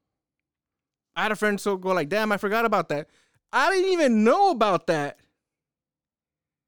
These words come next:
Steve Kerr, even now, as a head coach of one of the greatest organizations in the last ten years,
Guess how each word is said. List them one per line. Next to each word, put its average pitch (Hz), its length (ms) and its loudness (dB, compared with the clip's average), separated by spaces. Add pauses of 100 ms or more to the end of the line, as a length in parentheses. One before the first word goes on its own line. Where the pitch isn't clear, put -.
(1300)
Steve 359 380 -2
Kerr, 339 160 -2
even 285 360 0
now, 233 380 0
as 185 400 -2
a 185 240 -2
head 240 320 -4
coach 233 440 -2 (480)
of 175 240 0
one 208 160 0
of 214 100 -2
the 175 120 -2
greatest 185 840 -4
organizations 196 1000 -6 (340)
in 165 180 -4
the 147 80 -2
last 165 420 -4
ten 220 420 -4
years, 190 520 -2